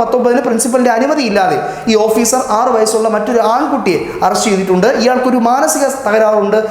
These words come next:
എന്നാണ് പറഞ്ഞിരിക്കുന്നത്. ഇദ്ദേഹത്തിനെ പിരിച്ചുവിടാൻ തന്നെയാണ് ഇപ്പോൾ, ആ, സർക്കാർ തീരുമാനിച്ചിരിക്കുന്നത്. ഇയാൾക്ക് സ്ഥിരമായിട്ട് ബുദ്ധിസ്ഥിരതയില്ലാത്ത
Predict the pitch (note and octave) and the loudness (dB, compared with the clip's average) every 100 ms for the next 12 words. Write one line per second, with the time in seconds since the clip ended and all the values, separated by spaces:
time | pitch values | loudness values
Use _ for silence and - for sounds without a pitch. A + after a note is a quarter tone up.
0 | - G3+ G3 G3 F3+ F#3 G3 G#3+ B3+ A3 | -4 -2 0 2 0 0 0 0 0 2
1 | A3 A3 A#3 B3 C#4+ A#3+ A#3 G#3 G3 G3 | 2 2 0 0 2 0 0 0 -2 -2
2 | F3+ F#3+ E3+ - - - F3+ F3+ F3+ E3+ | 0 0 -2 -6 -6 0 0 2 0 0
3 | G3+ F#3+ F#3 F#3+ F#3 F3+ F3 F3+ F#3+ A#3+ | 0 0 0 2 0 0 0 0 2 2
4 | C#4 - - - C#4+ C#4 C#4+ C4 B3+ - | 0 -4 -4 0 2 2 2 2 0 -2
5 | C4+ C4+ - - C#4+ E4+ F4 A#3 G#3+ F#3+ | -4 -8 -8 -4 0 2 2 2 2 0
6 | F#3 G3+ C4+ C4 C4 B3+ B3 A3 A3+ | 0 0 0 0 0 2 2 2 2